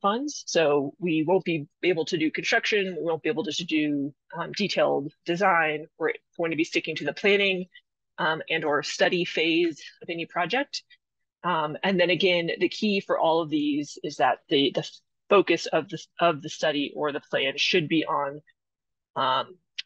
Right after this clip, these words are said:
one of the historically, or on the historically marginalized community that you identify in your letter of interest. Um, but there are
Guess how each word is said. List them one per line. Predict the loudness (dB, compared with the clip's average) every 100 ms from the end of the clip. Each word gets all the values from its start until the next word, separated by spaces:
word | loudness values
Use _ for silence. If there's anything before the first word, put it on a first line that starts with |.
| _ -2
one | 2 2 4
of | 2 2
the | 0
historically, | 0 -2 -2 0 0 2
or | 2 0 _ _ 0
on | 0
the | 0 -4
historically | -4 -4 -4 -2 -2
marginalized | -2 -4 -4 -6 -8 -8
community | 0 2 4 4
that | 2 2
you | 2
identify | 0 0 -6 -6 -6 -6
in | -8
your | -8
letter | -8 -10
of | -14
interest. | -6 -6 -4 -8 -8 -12 _ _ _ _ _ _ _ _
Um, | -2 -2 0 4
but | 4 6
there | 6
are | 6